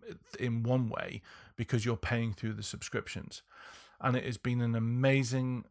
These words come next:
um, investment for me, uh, a great resource that I have found, and I, I recommend to a lot of my, um, clients and a lot of my associates and friends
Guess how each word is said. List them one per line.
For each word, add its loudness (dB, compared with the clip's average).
um, -2
investment 0
for -4
me, -2
uh, -4
a -4
great 2
resource 0
that -2
I 2
have -4
found, -4
and -6
I, -4
I -2
recommend -2
to -2
a 0
lot -2
of -4
my, 2
um, 2
clients 2
and 0
a -2
lot 0
of -2
my 0
associates -2
and -2
friends 0